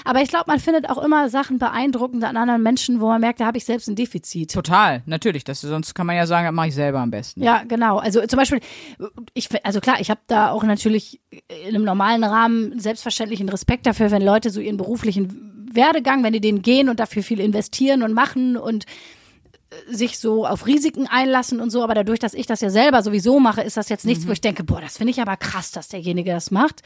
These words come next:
Speaker 1: Aber klar, bei den Sachen, die man, wo man merkt, „Boah, das könnte ich, das fällt mir so schwer“,
Speaker 2: Mhm.
Speaker 1: und jemand anderes macht das, das, das beeindruckt einen ja irgendwie so manchmal mehr noch.
Speaker 2: Ja, ich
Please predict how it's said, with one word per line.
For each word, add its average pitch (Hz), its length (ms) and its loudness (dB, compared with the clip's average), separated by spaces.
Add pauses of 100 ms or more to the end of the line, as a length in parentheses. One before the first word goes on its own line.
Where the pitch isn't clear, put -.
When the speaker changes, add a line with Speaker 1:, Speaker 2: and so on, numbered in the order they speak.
(600)
Speaker 1:
Aber 214 160 4
klar, 285 240 4
bei 202 100 4
den 196 160 0
Sachen, 233 300 4
die 226 80 -4
man, 214 180 0
wo 208 80 -4
man 214 300 0
merkt, 233 340 2
„Boah, 202 100 -4
das 185 220 -10
könnte 277 340 -4
ich, - 280 -10 (240)
das - 180 -10
fällt 285 280 0
mir 220 120 -2
so 247 140 2
schwer“, 220 600 2
Speaker 2:
Mhm. 202 340 -4 (520)
Speaker 1:
und 214 200 0
jemand 254 260 4
anderes 254 300 -2
macht 254 200 0
das, 233 120 -4
das, - 300 -8 (120)
das 254 220 -10
beeindruckt 233 500 -8
einen 226 160 -6
ja 220 100 -6
irgendwie 226 360 -2
so 214 440 0 (1000)
manchmal 214 300 -4
mehr 202 460 -2 (120)
noch. 170 260 -4 (360)
Speaker 2:
Ja, 185 200 4 (380)
ich 190 160 -6